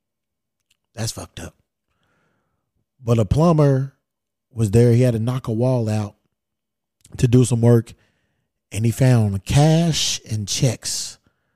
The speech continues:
up to six hundred thousand dollars, over half a million hid in a wall. What,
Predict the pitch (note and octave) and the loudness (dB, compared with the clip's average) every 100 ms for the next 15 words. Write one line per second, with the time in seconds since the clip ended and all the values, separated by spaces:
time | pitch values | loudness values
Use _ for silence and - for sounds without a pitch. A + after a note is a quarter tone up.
0 | _ _ _ _ _ _ _ _ A2+ A2+ | _ _ _ _ _ _ _ _ -6 -4
1 | G2+ - - D3 - C#3+ C#3 - B2+ B2 | -4 -6 -6 -6 -4 -2 -2 -4 -6 -6
2 | G#2 G2+ G2+ G#2+ F2 F2+ - - - D#3+ | -8 -10 -8 -8 -10 -14 -16 -4 0 0
3 | C#3 A#2+ F3 D#3+ D3 E3+ D3+ A2 F#2 F2+ | 0 -2 -2 -2 -2 2 2 0 -4 -10
4 | - E3+ G3 D#3 A#2 G#2+ F#2 C#3 A#2 E2 | -6 0 2 2 2 -2 0 2 0 -4
5 | - - _ _ _ _ _ _ _ _ | -12 -18 _ _ _ _ _ _ _ _
6 | _ _ _ _ _ _ _ _ _ _ | _ _ _ _ _ _ _ _ _ _
7 | _ C3 A#2+ A2 A2+ A2+ A#2+ E3 | _ _ -20 -18 -16 -16 -12 -12